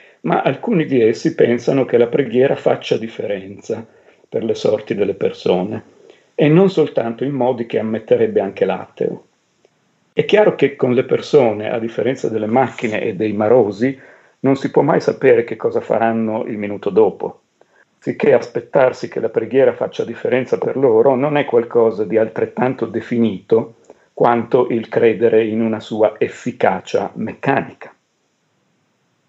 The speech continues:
Ciò nonostante, proprio come i popoli primitivi pregano per la pioggia come fosse una faccenda pratica,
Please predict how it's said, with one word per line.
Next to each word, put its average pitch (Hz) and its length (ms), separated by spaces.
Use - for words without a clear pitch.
Ciò - 160
nonostante, 113 800
proprio 135 400
come 117 220
i 113 40
popoli 135 520
primitivi 113 720
pregano 117 500
per 113 220
la 110 100
pioggia 107 760
come 123 280
fosse 156 500
una 110 220
faccenda 117 480
pratica, - 880